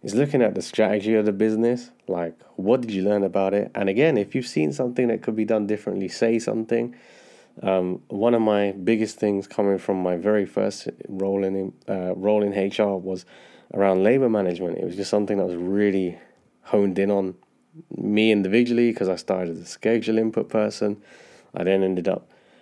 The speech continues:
running those labor meetings where I was. And so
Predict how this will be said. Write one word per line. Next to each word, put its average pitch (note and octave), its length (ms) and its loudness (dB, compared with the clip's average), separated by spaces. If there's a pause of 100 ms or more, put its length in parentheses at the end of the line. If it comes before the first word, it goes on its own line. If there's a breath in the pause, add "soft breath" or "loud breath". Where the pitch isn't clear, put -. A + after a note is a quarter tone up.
(100)
running A2 380 4
those F2+ 220 0
labor E2+ 260 -2
meetings F#2+ 440 -2 (440 loud breath)
where F#2 240 0
I F2 80 0
was. F2+ 380 -2 (840 soft breath)
And G2 240 2
so F#2+ 380 0